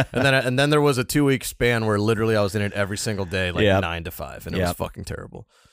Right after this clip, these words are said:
Speaker 1: Um, all right, let's take a quick break, unless you have anything to s-, throw at him last
Speaker 2: Uh,
Speaker 1: minute.
Speaker 2: j-, do you wanna just drop the model that you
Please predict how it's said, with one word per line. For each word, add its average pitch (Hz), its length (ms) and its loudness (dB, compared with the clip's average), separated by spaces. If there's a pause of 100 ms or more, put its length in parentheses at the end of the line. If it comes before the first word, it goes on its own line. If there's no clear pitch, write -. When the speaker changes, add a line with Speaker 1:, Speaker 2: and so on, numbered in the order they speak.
(240)
Speaker 1:
Um, 101 360 0 (240)
all 123 120 2
right, 107 120 2
let's 135 160 -4
take 170 160 0
a 127 60 -10
quick - 280 -4
break, 101 280 2
unless 98 320 -4
you 104 80 0
have 101 140 0
anything 92 400 -6
to 85 260 -6 (140)
s-, - 300 -20
throw 87 180 -2
at 87 160 -2
him 90 180 -4
last 85 220 0
Speaker 2:
Uh, 95 140 0
Speaker 1:
minute. 90 180 -2
Speaker 2:
j-, 135 100 0
do 113 140 -4
you 117 80 2
wanna 110 160 0
just 101 180 -4
drop 87 220 0
the 90 80 -6
model 85 260 -2
that 92 140 -6
you 98 80 -4